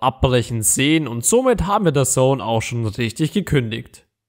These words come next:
Wenn du es dir am Ende doch noch anders überlegst und vielleicht doch noch einen kostenlosen Probemonat bei dazone haben möchtest, dann am besten einfach mal unterhalb des Videos auf den entsprechenden Link draufklicken und du kommst auch schon zur entsprechenden Webseite.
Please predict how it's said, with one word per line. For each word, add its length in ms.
Wenn 160
du 80
es 120
dir 120
am 80
Ende 220
doch 200
noch 120
anders 340
überlegst 460
und 80
vielleicht 340
doch 160
noch 160
einen 220
kostenlosen 760
Probemonat 720
bei 220
dazone 480
haben 260
möchtest, 500
dann 220
am 140
besten 320
einfach 180
mal 120
unterhalb 580
des 240
Videos 440
auf 300
den 120
entsprechenden 600
Link 340
draufklicken 920
und 160
du 100
kommst 380
auch 180
schon 200
zur 140
entsprechenden 680
Webseite. 680